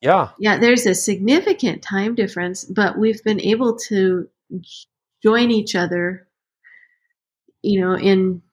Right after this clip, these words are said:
Speaker 2: in
Speaker 1: In
Speaker 2: ways
Speaker 1: the overlaps, yeah.
Speaker 2: in the overlaps,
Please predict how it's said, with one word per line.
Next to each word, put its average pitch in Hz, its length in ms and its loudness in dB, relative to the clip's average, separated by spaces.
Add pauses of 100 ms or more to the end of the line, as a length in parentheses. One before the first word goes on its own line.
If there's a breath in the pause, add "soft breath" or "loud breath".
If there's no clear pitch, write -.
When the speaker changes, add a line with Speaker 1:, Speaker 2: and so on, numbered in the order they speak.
(160)
Speaker 2:
in 202 140 2
Speaker 1:
In 196 60 0
Speaker 2:
ways 202 140 2
Speaker 1:
the 165 100 4
overlaps, 135 640 0
yeah. 139 260 -4
Speaker 2:
in 202 80 -8
the 226 180 -4
overlaps, 208 800 -2